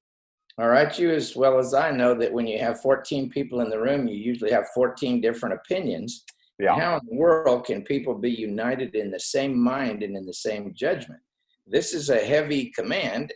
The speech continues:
Speaker 1: and the Corinthians were very much divided,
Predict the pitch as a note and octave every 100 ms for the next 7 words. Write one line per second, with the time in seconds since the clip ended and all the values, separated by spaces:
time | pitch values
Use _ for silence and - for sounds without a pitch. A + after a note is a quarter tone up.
0 | - G#2+ G#2 G2+ G#2+ C#3 - - G#2+ A2
1 | A2+ - G#2 G#2 F#2+ - A#2 B2 B2+ A#2
2 | A2+ - G#2 F2 G2+ C#3+ A#2+ G#2 A#2+